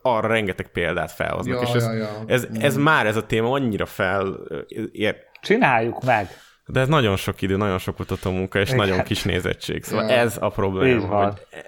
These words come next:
Speaker 1: ezért feszülni hónapokat egy videóra, kiter, és akkor bang, egy órás videó, de nem nézik meg kétezeren
Speaker 3: Na
Speaker 1: sem.
Speaker 3: pont ezért, ö,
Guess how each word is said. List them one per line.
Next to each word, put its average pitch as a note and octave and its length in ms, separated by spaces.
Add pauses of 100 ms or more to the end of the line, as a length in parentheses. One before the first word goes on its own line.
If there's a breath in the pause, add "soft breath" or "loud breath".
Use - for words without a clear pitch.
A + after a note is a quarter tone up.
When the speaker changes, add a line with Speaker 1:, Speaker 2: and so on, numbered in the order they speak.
(160)
Speaker 1:
ezért B2 320
feszülni A2 440
hónapokat G#2 560
egy G#2+ 240
videóra, G2 320
kiter, C#3 320
és G#2+ 120
akkor F#2 240 (140)
bang, G2 380
egy A2+ 240
órás F#2 280
videó, A#2+ 320
de F#2+ 100
nem F2 140
nézik - 340
meg - 260 (160)
kétezeren - 460
Speaker 3:
Na - 60
Speaker 1:
sem. B2+ 120
Speaker 3:
pont D3 280
ezért, G#2+ 600
ö, - 160